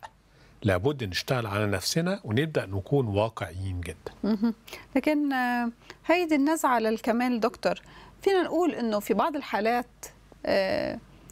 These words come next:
Speaker 2: تؤدي إلى قتل، آه، هيدا الزواج والحب؟
Speaker 1: تمامًا.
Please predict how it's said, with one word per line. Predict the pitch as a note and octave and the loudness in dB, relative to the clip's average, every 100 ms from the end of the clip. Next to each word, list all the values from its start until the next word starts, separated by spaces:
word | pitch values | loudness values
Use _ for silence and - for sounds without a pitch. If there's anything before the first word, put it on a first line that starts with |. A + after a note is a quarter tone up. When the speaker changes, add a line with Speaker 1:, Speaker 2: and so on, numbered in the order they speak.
| - | -4
Speaker 2:
تؤدي | - D3 F#4 D4 G3+ G3+ | 0 2 0 -2 -2 0
إلى | G#3 G3+ | 0 0
قتل، | - G#4 E4+ G#3 G3 - - - - - | -2 0 -2 -4 -6 -16 -20 -20 -6 -2
آه، | |
هيدا | G#3 A#3+ A3 | 2 2 2
الزواج | G3+ - F#3 G3+ C4 A#3+ | 2 2 2 0 0 0
والحب؟ | G#3 A#3+ D#4 - - - | 0 0 -2 -6 -20 -4
Speaker 1:
تمامًا. | C#3+ D3 G#3+ A2 | -2 -2 -6 -8